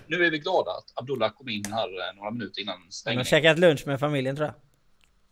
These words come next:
Speaker 1: Ja, <laughs> precis. Han är representation.
Speaker 2: Ja. Eh, Kid säger, ska jag säga, eh, "Jag tar hand om soporna på dina föräldrars jobb." Eh, och, eh, Kid säger, "Bättre än när jag jobbade med rekrytering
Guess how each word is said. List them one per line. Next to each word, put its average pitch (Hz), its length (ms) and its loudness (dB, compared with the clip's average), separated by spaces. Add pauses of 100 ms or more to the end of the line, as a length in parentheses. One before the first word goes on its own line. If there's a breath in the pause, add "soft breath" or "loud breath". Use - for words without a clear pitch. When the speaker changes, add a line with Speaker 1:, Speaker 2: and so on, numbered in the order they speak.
Speaker 1:
Ja, 104 720 4
<laughs> - 40 -12
precis. 180 460 4
Han 147 200 4
är 135 180 2
representation. 139 600 0 (260)
Speaker 2:
Ja. 156 320 6 (500 loud breath)
Eh, 170 140 8
Kid 208 240 8
säger, 165 340 8
ska 147 140 -2
jag 175 60 0
säga, 170 240 8 (120)
eh, 147 120 6 (180)
"Jag 165 160 10
tar 202 120 8
hand 175 280 12
om 160 240 8
soporna 156 560 4
på 160 140 0
dina 160 200 4
föräldrars 143 360 4
jobb." 147 200 6 (1400)
Eh, 143 640 4
och, 151 320 2
eh, 156 340 6
Kid 160 180 2
säger, 151 160 4
"Bättre 170 360 6
än 165 80 6
när 165 80 2
jag 165 120 8
jobbade 147 480 6
med 143 180 4
rekrytering 139 800 0